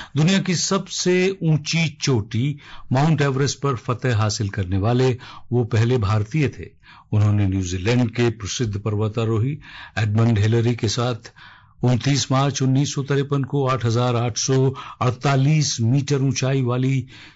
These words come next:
चोटी माउंट एवरेस्ट पर चढ़ने में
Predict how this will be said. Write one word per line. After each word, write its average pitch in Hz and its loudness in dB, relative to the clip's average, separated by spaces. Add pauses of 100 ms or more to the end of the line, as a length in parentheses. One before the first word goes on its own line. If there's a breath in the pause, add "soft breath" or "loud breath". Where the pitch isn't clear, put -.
(140 loud breath)
चोटी 147 2
माउंट 123 2
एवरेस्ट 127 2
पर - -12 (260)
चढ़ने 123 4
में 104 2